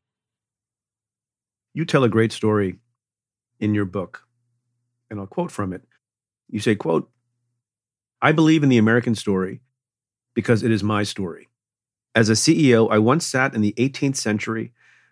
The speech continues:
wood-paneled dining room at Chequers, the British Prime Minister's country manor, and was asked why I had immigrated thirty years earlier to the U S and not the U K.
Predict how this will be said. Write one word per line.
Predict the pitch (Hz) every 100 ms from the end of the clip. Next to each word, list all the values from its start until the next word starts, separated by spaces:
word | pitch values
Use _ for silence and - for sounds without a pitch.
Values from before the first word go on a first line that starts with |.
| _
wood-paneled | 104 147 - 131 120 107
dining | 107 107 110 107
room | 101
at | 90
Chequers, | - 110 87 85 - _ _ _ _ _
the | 113
British | 104 143 143
Prime | - 127
Minister's | 117 113 - 104 -
country | - 139 135 117
manor, | 104 98 90 - _ _ _ _ _ _ _ _
and | 120
was | 117 107
asked | 123 160 180
why | 113 117
I | 120 113
had | 104
immigrated | 123 127 110 104 101
thirty | - - 143 143
years | 123 113
earlier | 117 117 98 82 85 _ _ _ _ _
to | -
the | 117 113
U | 123 113
S | 117 - - _ _ _ -
and | 113
not | 120 120
the | 110
U | 110
K. | 104 123 76 -